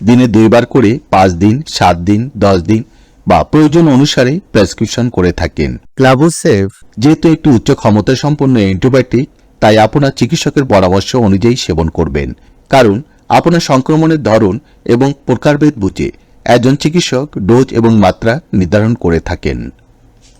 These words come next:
Speaker 1: গর্ভাবস্থায় এবং স্তন দানকালে সেবন নিরাপদ কিনা? সাধারণত গর্ভের প্রথম তিন মাস কোনো অ্যান্টিবায়োটিক সেবন করা উচিত নয়, তবে গর্ভের শেষের দিকে যে কোনো সংক্রমণের ক্ষেত্রে একজন চিকিৎসক এই অ্যান্টিবায়োটিকটি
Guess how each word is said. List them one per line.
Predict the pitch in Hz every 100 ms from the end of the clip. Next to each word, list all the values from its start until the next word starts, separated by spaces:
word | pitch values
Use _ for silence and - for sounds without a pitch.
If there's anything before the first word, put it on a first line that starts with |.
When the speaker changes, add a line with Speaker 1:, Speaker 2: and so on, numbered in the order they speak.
| -
Speaker 1:
গর্ভাবস্থায় | 107 123 131 156 160 175 - 170 185 -
এবং | 117 120 95
স্তন | 104 - 139
দানকালে | 131 127 143 147 139 131 - -
সেবন | - 104 107
নিরাপদ | 117 98 92 117 -
কিনা? | - 80 57 - _ _ _ _
সাধারণত | - 135 151 180 180
গর্ভের | 151 117 120 123 131 190
প্রথম | - 113 135
তিন | 131 151 147
মাস | 117 139 - - _
কোনো | 135 123
অ্যান্টিবায়োটিক | 127 117 117 151 156 151 131 -
সেবন | 101 110
করা | 110 120 123
উচিত | - 87 101 -
নয়, | 73 65 - _ _ _ _
তবে | 147 156
গর্ভের | 127 127 143
শেষের | 160 - - 170
দিকে | 160 - 131 202 -
যে | 131
কোনো | 147 160
সংক্রমণের | - 107 98 139 143 151
ক্ষেত্রে | 151 151 - 131 185 -
একজন | 107 95 113
চিকিৎসক | - 143 160 135 147 - _ _
এই | - 110
অ্যান্টিবায়োটিকটি | - 110 107 143 147 156 - 104